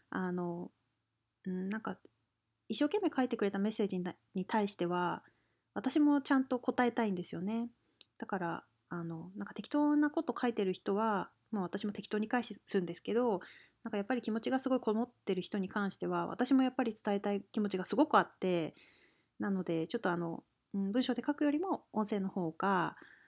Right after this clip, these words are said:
あの、情報量をちょっと多めに、あの、詰め込めるので、音声にて、えー、撮らせていただきました。で、えーっと、まあ、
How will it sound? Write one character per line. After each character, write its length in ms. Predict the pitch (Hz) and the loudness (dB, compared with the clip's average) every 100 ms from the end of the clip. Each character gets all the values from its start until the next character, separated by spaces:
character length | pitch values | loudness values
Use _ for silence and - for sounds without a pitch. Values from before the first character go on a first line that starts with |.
| _ _ - | _ _ -6
あ 200 | 185 170 | -4 -2
の、 360 | 165 165 - - _ _ | -4 -6 -10 -14 _ _
情 160 | - 196 | 0 0
報 220 | 214 196 | 2 0
量 180 | 170 160 | 0 -2
を 300 | - 151 - | -4 -10 -10
ち 80 | - | -10
ょ 20 | |
っ 20 | - | -4
と 80 | |
多 140 | - 202 | 0 2
め 140 | 190 | 2
に、 200 | 196 285 - _ _ _ _ _ | 2 0 -2 _ _ _ _ _
あ 120 | 170 165 | -6 -4
の、 140 | 165 | -4
詰 240 | 156 214 | -2 0
め 60 | 202 | 0
込 60 | 196 | 0
め 100 | 190 | 0
る 80 | |
の 100 | 156 | -2
で、 180 | - 165 - _ | -6 -10 -12 _
音 140 | - 196 | -2 -2
声 200 | 196 170 | -2 -6
に 100 | 160 | -6
て、 320 | - 170 - _ - | -4 -4 -4 _ -10
え 60 | |
ー、 320 | 165 156 165 - | -8 -8 -10 -8
撮 80 | 185 | -6
ら 60 | 185 | -4
せ 120 | 170 | -4
て 100 | - | -4
い 40 | |
た 60 | 190 | -4
だ 80 | 262 | 0
き 80 | |
ま 120 | 269 294 | 0 2
し 60 | |
た。 220 | - 220 - _ _ _ - - - _ _ | 2 0 -2 _ _ _ -20 -20 -20 _ _
で、 240 | 220 226 - _ _ _ _ _ _ _ _ _ _ _ - - - | 0 0 -2 _ _ _ _ _ _ _ _ _ _ _ -20 -10 -4
え 180 | 185 | -2
ー 40 | 180 | -4
っ 40 | - | -4
と、 300 | 175 175 - _ _ | -4 -4 -6 _ _
ま 200 | 220 202 | 0 0
あ、 100 | - | -2